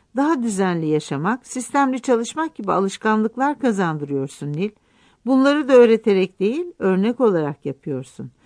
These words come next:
Ben senin için iki kez fazla diş fırçalamışım. Çok mu kız?" Önündeki paftaya konsantre olmaya çalıştı Nilsu.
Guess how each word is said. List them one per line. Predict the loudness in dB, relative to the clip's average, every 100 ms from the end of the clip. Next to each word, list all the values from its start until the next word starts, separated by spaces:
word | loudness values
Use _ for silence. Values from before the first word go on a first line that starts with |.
| _ _ 0
Ben | 2 2
senin | -2 -2 0
için | 0 -4 -10
iki | -12 -12 -12
kez | -4 -4 -2
fazla | 0 0 0 -4
diş | -6 -8
fırçalamışım. | -10 -6 -6 -6 -10 -14 -16
Çok | -8 -6 -4 -4
mu | -6
kız?" | -4 -6 -8 _ _ _ _ _ _ _ _ _ _ _ -6
Önündeki | -2 0 2 2 0
paftaya | -2 -2 -2 -4 -4 -4
konsantre | -4 -2 -2 0 -2 0 -2
olmaya | 0 -2 -6 -8 -10
çalıştı | -8 -10 -10 -14 -14
Nilsu. | -14 -14 -18 -20